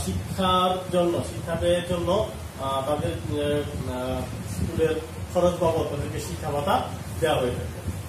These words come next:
তারপর হচ্ছে কি যে বীমা ভাতা। আমরা জানি মানুষের, প্রত্যেকটা মানুষের জীবনে কি ঝুঁকির সম্মুখীন, আহ, তেমন কি শ্রমিক স-, স-, কর্মচারী যারা আপনার বিভিন্ন গার্মেন্টস কিংবা অন্য প্রতিষ্ঠানে চাকরি করে থাকেন, তাদের জীবন আরো বেশি ঝুঁকির সম্মুখীন। এই জন্যে,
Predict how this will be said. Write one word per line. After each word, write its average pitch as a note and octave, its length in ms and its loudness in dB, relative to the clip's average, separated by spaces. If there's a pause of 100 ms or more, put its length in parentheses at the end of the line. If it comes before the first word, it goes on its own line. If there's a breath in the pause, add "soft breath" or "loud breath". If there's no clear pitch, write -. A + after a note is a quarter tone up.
(680)
তারপর F3 280 2
হচ্ছে G3 280 4
কি A3+ 240 0 (440)
যে D3+ 220 2 (280)
বীমা F#3 240 6
ভাতা। - 340 0 (300)
আমরা F3 200 2
জানি F3+ 260 2
মানুষের, E3 420 0
প্রত্যেকটা F3 380 -4
মানুষের E3+ 300 -4
জীবনে F3+ 260 -2
কি C3 280 -4
ঝুঁকির D3 300 -6
সম্মুখীন, C3 420 -2 (360)
আহ, C#3+ 260 0
তেমন D#3+ 300 0
কি E3 80 -2
শ্রমিক E3+ 300 -2 (100)
স-, F3+ 40 -2
স-, - 320 -6
কর্মচারী D#3+ 440 -4
যারা D3+ 120 0
আপনার C#3+ 400 0
বিভিন্ন D3+ 300 -2
গার্মেন্টস C#3 440 -2
কিংবা D3 320 -4
অন্য C#3+ 180 -4
প্রতিষ্ঠানে - 500 -4
চাকরি - 280 -8
করে D3 120 -2
থাকেন, D3 280 -2 (300)
তাদের D#3+ 220 0 (100)
জীবন F3 200 0
আরো D3+ 220 0
বেশি G#3 340 -2 (340)
ঝুঁকির F3 180 0
সম্মুখীন। D3 420 -4 (360)
এই F3 100 4
জন্যে, G#3+ 300 6